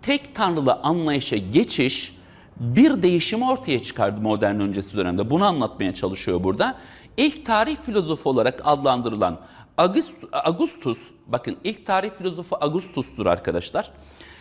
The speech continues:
Hristiyanlık öğretisiyle antik çağın tarih anlayışını yeniden biçimlendirmiştir. Ne anlatmaya çalışıyor? Augustus, e, e, ilk tarih filozofu olarak kabul edilir.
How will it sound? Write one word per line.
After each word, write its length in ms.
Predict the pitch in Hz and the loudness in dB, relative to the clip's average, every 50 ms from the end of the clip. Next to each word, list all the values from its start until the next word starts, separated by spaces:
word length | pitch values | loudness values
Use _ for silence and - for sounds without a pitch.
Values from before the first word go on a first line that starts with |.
| - - - - | -20 -20 -6 2
Hristiyanlık 680 | - 190 214 247 - - - 240 233 247 262 302 - | 4 4 4 4 0 -2 0 2 2 4 2 0 0
öğretisiyle 920 | - 175 202 220 208 208 220 - 226 214 - - 269 220 165 123 107 - - | 0 0 2 2 2 0 -2 -4 -6 -8 -4 -4 -2 0 2 2 2 2 2
antik 420 | - 156 185 208 202 302 - - | 2 0 0 2 0 -2 -2 -2
çağın 280 | - - 160 135 131 135 135 | -2 0 0 0 0 -2 0
tarih 320 | - 175 185 220 254 247 220 | 2 2 2 2 2 0 -2
anlayışını 480 | 196 180 165 147 139 135 - 226 262 | -2 -2 -2 -2 -2 -2 -2 -2 -2
yeniden 420 | 262 247 247 220 175 143 123 117 104 | -2 0 -2 0 0 0 0 -2 -4
biçimlendirmiştir. 880 | - - - 101 95 90 87 87 82 85 82 76 76 - - - - - - - - - - | -8 -8 -6 -4 -2 -2 0 -2 -2 -4 -6 -6 -8 -10 -14 -18 -20 -20 -20 -20 -16 -6 -2
Ne 140 | 156 226 302 | 2 4 4
anlatmaya 600 | 330 330 285 220 165 139 - - 131 120 117 120 | 4 4 2 2 -2 -4 -4 -4 -6 -6 -6 -4
çalışıyor? 480 | - - 104 98 101 - - 170 233 277 294 - - - - - - - | -2 -2 -2 0 -2 -4 -2 -2 -2 -2 -2 -6 -12 -20 -20 -20 -2 2
Augustus, 500 | - 170 185 220 262 262 - - 240 226 - - - - - - - - - - _ _ - | 4 4 4 4 2 0 -2 -4 -6 -6 -6 -8 -18 -20 -20 -20 -20 -20 -20 -20 _ _ 0
e, 60 | 147 | 0
e, 600 | 151 147 139 139 135 131 131 127 127 127 123 120 - - - - - - - - - - - - - - - 127 139 131 | 2 2 2 0 0 -2 -2 -2 -2 -4 -4 -6 -8 -12 -18 -20 -20 -20 -20 -20 -20 -20 -20 -20 -20 -8 -2 0 2 2
ilk 420 | - - - - 196 196 - - - | 2 2 2 0 0 0 0 -4 -2
tarih 320 | 175 156 151 160 196 220 | 0 2 2 2 2 -2
filozofu 540 | - - - 226 226 214 196 240 233 - 233 | -4 -2 0 0 2 2 2 0 0 2 2
olarak 320 | 233 233 226 240 233 - | 4 4 2 0 -2 -2
kabul 300 | - 247 202 196 233 226 | 0 0 0 2 0 0
edilir. 340 | 226 220 226 226 233 254 - | 0 -2 -2 -2 -4 -4 -6